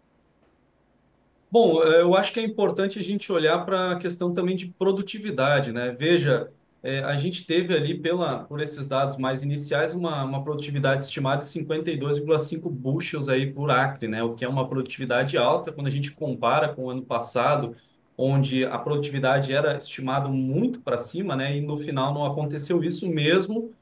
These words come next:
com boas condições nas lavouras, mesmo com um plantio e uma colheita, né, e uma boa janela, a gente teve ainda assim uma redução,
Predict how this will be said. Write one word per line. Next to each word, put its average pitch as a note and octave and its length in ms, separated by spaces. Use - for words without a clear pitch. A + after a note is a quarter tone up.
com E3+ 260
boas D#3+ 300
condições E3+ 540
nas C#3+ 140
lavouras, C#3 600
mesmo D3 480
com C#3+ 160
um C3+ 160
plantio D3 560
e C#3+ 40
uma C3 200
colheita, C3 540
né, B2 140
e - 20
uma C3+ 180
boa C3 260
janela, C#3 400
a D3+ 40
gente D3+ 200
teve C#3 240
ainda C#3 180
assim C#3 180
uma C#3 120
redução, C3+ 680